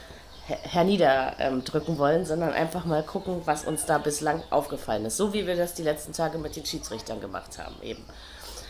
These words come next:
Genau, da wisst ihr, was in der nächsten Dreiviertel bis Stunde auf euch, ähm,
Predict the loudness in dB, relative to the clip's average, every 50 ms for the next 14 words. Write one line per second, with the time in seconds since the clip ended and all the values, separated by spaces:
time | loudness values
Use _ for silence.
0 | -16 -16 -18 -18 -18 -18 -18 -16 -16 -16 -16 -8 -2 0 2 2 2 2 0 -6
1 | -12 -12 -4 2 2 4 4 2 0 -4 -2 -2 -2 0 0 0 -2 -2 -4 -2
2 | 0 0 0 0 0 -2 -4 -4 -4 -2 -2 -2 -2 -4 -8 -12 -16 -16 -16 -16
3 | -16 -16 -14 -8 0 2 4 4 4 2 2 2 4 4 2 2 -2 -2 0 0
4 | 0 2 2 2 2 0 -2 -2 0 0 0 0 0 -4 -6 -6 -2 -2 0 0
5 | 0 -2 -6